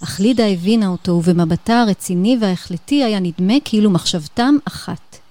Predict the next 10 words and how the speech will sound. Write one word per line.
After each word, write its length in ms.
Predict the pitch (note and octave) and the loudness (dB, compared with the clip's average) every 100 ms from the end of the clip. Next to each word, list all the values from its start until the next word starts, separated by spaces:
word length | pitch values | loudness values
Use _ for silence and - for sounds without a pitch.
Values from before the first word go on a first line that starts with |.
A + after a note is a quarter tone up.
| - | 2
ובגלל 420 | E3+ G3 F3+ B3+ C4+ | 2 2 0 0 2
כל 140 | C4 | 0
ההתחייבויות 580 | G#3 - F#3 E3 G3+ D4 | 0 -2 -4 0 0 0
הללו, 440 | G3 F#3+ F#3+ G3 G3+ - | 0 0 0 0 -2 -6
לא 220 | G#3 A3+ D4+ | -2 0 2
בא 120 | B3+ | 2
לו 140 | C#4 C4+ | 2 2
לאדם 460 | G#3+ G3 F#3+ C4+ C4+ | 0 0 2 4 4
לעשות 420 | G#3 - A3+ - | 0 -2 -4 -4
כלום. 380 | - A3+ G#3+ | -2 0 0